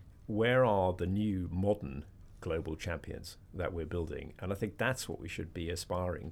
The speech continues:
to. So if you look at the fangs, they're not British. Uh, they're not anything other than American. Uh, why not? And why can't we? So if you take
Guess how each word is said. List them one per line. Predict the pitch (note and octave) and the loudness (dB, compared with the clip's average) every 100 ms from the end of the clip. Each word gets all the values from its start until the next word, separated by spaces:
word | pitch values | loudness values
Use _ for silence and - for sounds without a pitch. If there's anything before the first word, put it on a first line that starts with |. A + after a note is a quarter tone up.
| - | -10
to. | - - - - - - | -10 -12 -16 -18 -18 -6
So | A2+ | -2
if | G#2 | 2
you | A#2+ | 4
look | C3+ A#2 | 4 2
at | |
the | - | 0
fangs, | - A#2 E2 D#2+ | 0 2 2 0
they're | G#2 G#2 | 0 0
not | - | 2
British. | A2 - - - - G2 | 0 -2 -8 -10 -8 -4
Uh, | F#2 | -2
they're | F#2 G#2 | 0 0
not | F2 | 0
anything | A2 D#2+ D#2 | 0 -2 -2
other | F#2 F2 | -4 -2
than | F2 | -2
American. | F2 G2+ G2+ - C#2+ - - - - - - | 0 0 -2 -4 -12 -12 -18 -20 -20 -14 -4
Uh, | F#2+ D#2+ E2+ A2 | -2 -2 -2 2
why | A2 | 2
not? | G#2+ A#2+ - - - - - - - | 2 0 -4 -12 -18 -20 -20 -20 -8
And | G#2+ G#2+ | -2 0
why | G#2+ G#2 F#2+ - | 2 2 0 -2
can't | B2 B2+ | -2 -2
we? | E2+ | -4
So | - | -2
if | F#2+ | 0
you | A#2+ | 0
take | - C3 F#2+ | 2 2 2